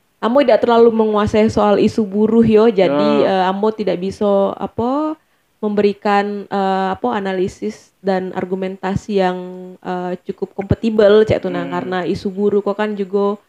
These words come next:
Speaker 1: eh, isu yang juga cukup spesifik dan Ambo, eh, belum terlalu menguasai, ya, isu buruh cek tuh nah. Tapi yang Ambo tahu sih dari beberapa bacaan
Speaker 2: Mm-mm.
Speaker 1: yang diproduksi kawan-kawan yang menggiati isu buruh, yo soal-soal U M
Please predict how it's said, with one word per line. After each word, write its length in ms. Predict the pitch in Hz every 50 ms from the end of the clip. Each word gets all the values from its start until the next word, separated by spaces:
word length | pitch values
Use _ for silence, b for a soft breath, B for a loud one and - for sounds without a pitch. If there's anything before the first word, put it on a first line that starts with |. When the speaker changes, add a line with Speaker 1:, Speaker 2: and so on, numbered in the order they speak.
| _ _ _ _ _ _ _
Speaker 1:
eh, 400 | - 190 185 185 185 185 185 180 -
isu 240 | - 202 - - 214
yang 160 | 208 202 202
juga 160 | 190 196 190
cukup 280 | 196 190 - - - 190
spesifik 600 | 196 - - 185 202 - - 208 - - 214 -
dan 160 | 190 185 175
Ambo, 400 | 180 180 185 190 208 214 202 -
eh, 240 | - - - 190 185
belum 280 | 175 175 190 196 190 196
terlalu 320 | - 190 190 196 226 226 208
menguasai, 720 | 196 190 185 185 180 185 190 - 185 175 175 170 170 - - -
ya, 200 | - 185 180 156
isu 200 | 165 185 - 190
buruh 440 | 190 180 196 202 202 202 196 185 185
cek 160 | 190 185 175
tuh 80 | 185
nah. 120 | 185 180 175
Tapi 280 | - 185 - - 214
yang 120 | 208 202 196
Ambo 120 | 196 202
tahu 280 | 196 - 196 190 202 220
sih 120 | - 262
dari 200 | 208 208 196 196
beberapa 400 | 190 190 185 185 185 185 185 -
bacaan 560 | 202 185 180 180 - - - - 180 190 214 _ _
Speaker 2:
Mm-mm. 240 | - - - 143 143
Speaker 1:
yang 160 | - 208 208
diproduksi 520 | 202 196 - 208 196 196 196 185 - -
kawan-kawan 600 | 208 202 196 190 190 196 202 208 196 196 196 196
yang 160 | 190 190 190 190
menggiati 600 | 196 190 190 196 190 196 185 185 - - 190 165
isu 180 | 196 - - 202
buruh, 400 | 185 190 196 202 220 269 302 311 B B B B B B B _ -
yo 480 | 220 226 220 214 202 196 196 196 196
soal-soal 960 | 202 - - 233 - - 190 196 214 - - 220 - 147 196 196 196 202 - -
U 160 | - 214 226
M 240 | 247 285 311 -